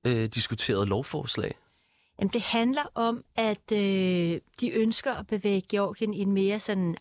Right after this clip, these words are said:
Speaker 2: autokratisk retning. Det er en del af den her autokratiske drejebog for, hvordan du får kontrol med civilsamfundet og uafhængige medier og hele det her uafhængige rum,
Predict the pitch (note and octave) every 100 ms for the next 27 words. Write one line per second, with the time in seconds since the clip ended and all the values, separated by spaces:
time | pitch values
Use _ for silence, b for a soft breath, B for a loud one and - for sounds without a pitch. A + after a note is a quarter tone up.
0 | - - F#3 - G3+ - F#3 - - -
1 | E3 D#3 F#3 F3+ G#3+ A#3 A3+ A3 A3 G#3+
2 | G#3 G3 G3 F3 D#3 E3+ F3 - - F3+
3 | - - F#3 - D3+ E3 F3+ - E3 -
4 | B B B B B _ F#3+ F3 F3+ F#3
5 | F#3+ G#3+ G3 - F#3+ - G3+ - G#3 G3
6 | F3 B B B B - A#3+ C#4 C#4+ -
7 | A#3 A3+ A3 G3 F#3 G3+ A#3 A3+ G#3+ G3+
8 | G#3 A3+ A3+ - G#3+ G3 F#3 F#3+ F3+ F3
9 | B B B B - B3 A#3+ A3 G3 B3
10 | B3+ A#3 G#3+ G3 G#3 G3 G3+ G#3 F#3+